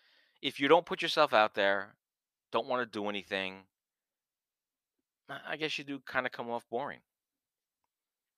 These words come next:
Two left. So this is actually the top eleven. I apologize.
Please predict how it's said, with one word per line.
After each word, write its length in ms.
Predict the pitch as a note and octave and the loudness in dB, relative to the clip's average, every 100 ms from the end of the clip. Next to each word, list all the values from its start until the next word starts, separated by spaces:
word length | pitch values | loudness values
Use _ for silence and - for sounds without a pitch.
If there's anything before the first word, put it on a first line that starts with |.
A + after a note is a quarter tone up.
| _ _ _ _ _ _ _ _ _ _ _ _ - | _ _ _ _ _ _ _ _ _ _ _ _ -8
Two 160 | C3+ | -2
left. 500 | B2+ B2+ F2+ - - - _ _ _ _ _ _ _ _ _ _ _ _ _ _ _ _ _ _ | 8 8 8 -2 -20 -20 _ _ _ _ _ _ _ _ _ _ _ _ _ _ _ _ _ _
So 100 | - | -12
this 80 | C#3 | -4
is 80 | C3 | 2
actually 380 | B2+ - A2+ F#2+ | 2 2 -2 -2
the 160 | F#2 | -4
top 260 | - A2+ G2 | 0 -2 0
eleven. 400 | D#2+ F2 D2+ C2 | 0 0 -2 -6
I 140 | D2 | -10
apologize. 800 | D2 D#2 D2+ D2 - G1+ - - | -10 -10 -10 -10 -16 -18 -20 -20